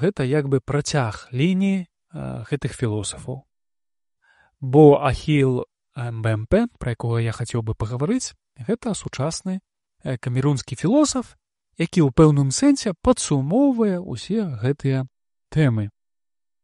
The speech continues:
Мбемпе вядомы перадусім сваёй канцэпцыяй, э, некрапалітыкі, ад грэцкага слова "некрос", што азначае "мёртвы". Яно азначае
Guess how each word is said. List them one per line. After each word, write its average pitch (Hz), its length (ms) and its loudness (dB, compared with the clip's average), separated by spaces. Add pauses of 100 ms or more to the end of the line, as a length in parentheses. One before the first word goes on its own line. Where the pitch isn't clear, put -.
(400)
Мбемпе 190 680 2
вядомы 151 520 2
перадусім 131 720 0
сваёй 131 460 -2
канцэпцыяй, 127 1000 -4 (580)
э, 127 180 -6
некрапалітыкі, 135 1120 0 (920)
ад 127 200 -6
грэцкага 127 600 2
слова 117 560 -2 (380)
"некрос", 165 720 2 (360)
што - 400 -2
азначае 127 640 -2
"мёртвы". 113 680 4 (1040)
Яно 135 260 -2
азначае 139 560 -2